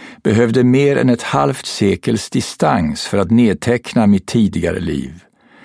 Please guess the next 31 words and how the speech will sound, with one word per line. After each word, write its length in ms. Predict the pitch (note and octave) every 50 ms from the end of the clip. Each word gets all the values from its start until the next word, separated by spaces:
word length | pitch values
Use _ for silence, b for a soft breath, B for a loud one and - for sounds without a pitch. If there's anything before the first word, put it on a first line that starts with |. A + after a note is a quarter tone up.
| B B B B B B B
eftersom 440 | - A#2+ A2 - B2 G2+ A#2+ A#2+ B2
jag 140 | A#2+ A#2 G#2+
då 240 | A2+ A#2 B2+ B2+
kunde 280 | A#2+ - - A2 G#2 G#2
betrakta 640 | F#2 A2 - - A2 A2+ A2+ - - - A2+ A2 G#2+
mina 260 | G#2 G#2 G2+ G2+ G2
barndomsupplevelser 1300 | F#2 A2+ A2+ G#2 G2 F2+ D#2+ F#2+ F2+ F#2 - - G2 - - F#2+ F#2+ F#2+ F#2+ G#2+ G#2+ - - A2 -
objektivt 920 | A#2+ B2+ G#2 - G2+ - - - - - - D2+ - - - - - - - b b b b
och 160 | b b A2+
utan 240 | B2 A2 - G#2 A2
att 200 | A2 F#2+ F#2+ F#2
dröja 460 | A#2 B2+ B2 A2 F#2 F2+ G2 A2 G#2
vid 140 | F#2+ F#2+ F#2
ett 100 | - G2+
antal 340 | F#2+ F#2 F#2 - G#2 G2
detaljer 760 | F#2 G#2 G2 - - A2+ A2 A#2 A#2+ A#2 G2+ D#2 D#2+ D2 - - B B B B B
som 180 | B - G#2
inte 220 | G#2+ G2 E2+ - G2
är 60 | F#2+
centrala 640 | - - G#2+ G2 - - A2+ A2+ A#2 A#2+ A2+ G#2 F#2
för 100 | F2 F#2+
den 140 | F#2 F#2 F#2
historia 760 | F2+ G2+ F#2+ - - G2 F#2+ G2 G2 F#2+ F#2+ F#2 F2+ F2+ E2 B B B B B
som 220 | - - F2+ F2+
jag 140 | F2+ F2+ F2+
nu 180 | F2+ F2+ F#2
tror 440 | - - - F#2 E2+ F2 F2+ F#2 - -
är 120 | F2+ E2+
viktig 380 | E2 F2+ G2 E2+ - - - -
att 140 | - - -
berätta. 560 | - F2+ E2 E2 - - - - - - -